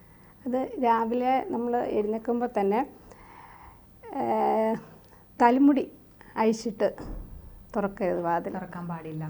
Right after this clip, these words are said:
Speaker 1: ചിലവരൊക്കെ തലമുടി അഴിച്ചിട്ട്
Speaker 2: അതെ, അതെ.
Speaker 1: ആ, വാതിലുകൾ തുറക്കും.
Speaker 2: അതിനെന്തെങ്കിലും ദോഷമുണ്ടോ?
Speaker 1: ആ, ദോഷമുണ്ടോയെന്ന് ചോദിച്ചാൽ, ആ, ആ, ഈ തലമുടി എന്ന്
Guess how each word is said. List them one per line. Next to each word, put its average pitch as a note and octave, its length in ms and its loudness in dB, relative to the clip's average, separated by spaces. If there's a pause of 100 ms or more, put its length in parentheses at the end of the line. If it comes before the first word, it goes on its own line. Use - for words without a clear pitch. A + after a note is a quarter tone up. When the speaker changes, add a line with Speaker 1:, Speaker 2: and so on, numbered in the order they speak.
(260)
Speaker 1:
ചിലവരൊക്കെ C#4 600 4
തലമുടി C4+ 300 0
അഴിച്ചിട്ട് B3+ 640 0 (500)
Speaker 2:
അതെ, F3 160 -8
അതെ. D#3+ 220 -10 (140)
Speaker 1:
ആ, B3+ 60 -6 (760)
വാതിലുകൾ A3+ 480 4
തുറക്കും. G3+ 380 0
Speaker 2:
അതിനെന്തെങ്കിലും F#3 520 -4
ദോഷമുണ്ടോ? D#3+ 580 -6 (140)
Speaker 1:
ആ, G#3 120 0
ദോഷമുണ്ടോയെന്ന് C4 580 0
ചോദിച്ചാൽ, B3 420 0 (380)
ആ, B3+ 140 -4 (260)
ആ, A3+ 440 0 (120)
ഈ B3 240 -2
തലമുടി A#3+ 340 0
എന്ന് C#4 220 0